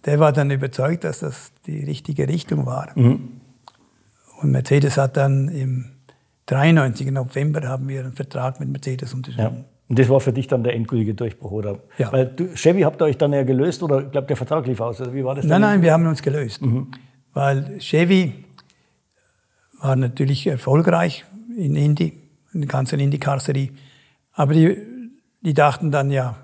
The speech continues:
Speaker 1: wir gewinnen ja alles,
Speaker 2: Mhm.
Speaker 1: also müssen wir das Budget reduzieren.
Speaker 2: Mhm.
Speaker 1: <laughs> Wie es so üblich ist.
Speaker 2: Ja.
Speaker 1: Also ist ja zu einfach, wenn man,
Speaker 2: <laughs>
Speaker 1: wenn man alles gewinnt, dann
Speaker 2: Ja.
Speaker 1: muss man weniger ausgeben.
Speaker 2: Ja.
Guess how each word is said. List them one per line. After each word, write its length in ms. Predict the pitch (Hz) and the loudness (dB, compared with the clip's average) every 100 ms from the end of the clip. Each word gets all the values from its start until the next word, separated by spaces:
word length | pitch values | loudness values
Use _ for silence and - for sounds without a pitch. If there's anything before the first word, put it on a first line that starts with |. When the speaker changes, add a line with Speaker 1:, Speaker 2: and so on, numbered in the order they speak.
| _ _ _ _ _ _ | _ _ _ _ _ _
Speaker 1:
wir 100 | 135 | -2
gewinnen 420 | 139 127 160 180 | 0 2 4 4
ja 160 | 156 123 | 4 2
alles, 380 | 131 143 - - | 0 -4 -6 -4
Speaker 2:
Mhm. 140 | 135 | 0
Speaker 1:
also 200 | 127 - | 0 0
müssen 300 | 135 135 147 | -2 -4 -4
wir 80 | 135 | -6
das 140 | 143 - | -6 -6
Budget 340 | 175 - 147 | -6 -4 -6
reduzieren. 500 | 120 127 - 113 117 | -6 -10 -12 -14 -10
Speaker 2:
Mhm. 500 | - 139 143 - - - - 92 | 0 2 2 -2 -10 -10 -8 -2
Speaker 1:
<laughs> 500 | 147 - 143 202 151 | 0 4 2 2 0
Wie 60 | 170 | -2
es 100 | - | 0
so 100 | 170 | 2
üblich 340 | 165 165 160 143 | 2 2 -2 -2
ist. 160 | 135 | 0
Speaker 2:
Ja. 280 | 127 123 - - - - - | 2 2 0 -6 -12 -12 -8
Speaker 1:
Also 240 | 139 127 127 135 160 202 | -8 -4 -6 -6 -10 -10
ist 220 | 196 175 135 | -6 -6 -4
ja 120 | 143 | -2
zu 160 | 165 156 | 2 4
einfach, 460 | 170 170 147 127 | 4 4 2 4
wenn 100 | 220 170 135 | 4 4 2
man, 20 | - | -6
Speaker 2:
<laughs> 140 | - - | -10 -2
Speaker 1:
wenn 120 | 156 | 0
man 120 | 160 | 4
alles 320 | 151 156 151 | 4 6 4
gewinnt, 380 | - 151 165 170 | 2 2 2 2
dann 100 | 151 | 2
Speaker 2:
Ja. 180 | 131 135 - - - _ _ _ | 2 0 -6 -18 -20 _ _ _
Speaker 1:
muss 180 | 147 131 | -6 -4
man 140 | 143 | -2
weniger 340 | 143 147 139 135 | -2 -2 -2 -2
ausgeben. 380 | 143 - 120 120 | -4 -4 0 0
Speaker 2:
Ja. 220 | 143 - | 0 -4